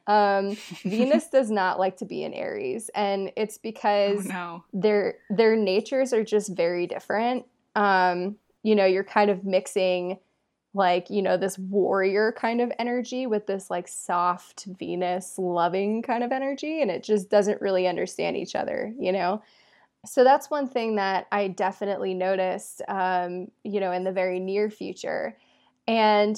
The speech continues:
Speaker 1: this isn't necessarily a bad thing, but it is gonna challenge Venus to kind of show up in, I think, a more of, like, a masculine kind of way. Um, she's also kind of making this hard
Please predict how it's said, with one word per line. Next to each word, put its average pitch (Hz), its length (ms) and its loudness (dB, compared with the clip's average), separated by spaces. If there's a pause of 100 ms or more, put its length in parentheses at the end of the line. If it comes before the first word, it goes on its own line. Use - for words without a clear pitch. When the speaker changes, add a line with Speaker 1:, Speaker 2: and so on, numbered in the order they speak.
(120)
Speaker 1:
this 277 180 0
isn't 320 260 0
necessarily 208 720 0
a 190 60 -2
bad 185 360 2
thing, 180 240 0
but 185 140 0
it 185 160 2
is 214 240 2
gonna 202 220 -2
challenge 185 500 -4
Venus 190 520 -6
to 208 100 -12
kind 185 240 -4
of 185 100 -4
show 180 320 0
up 180 240 0
in, 175 480 -4
I 208 80 -6
think, 196 300 -6 (220)
a 196 140 -6
more 185 320 -4
of, 196 120 -2
like, 190 140 -2
a 180 40 -4
masculine 208 720 -2
kind 226 240 -6
of 226 100 -8
way. 240 420 2 (540)
Um, 202 320 2
she's 226 320 -4
also 208 320 2
kind 202 240 -2
of 196 140 -6
making 196 320 -2
this 185 160 -2
hard 190 440 -4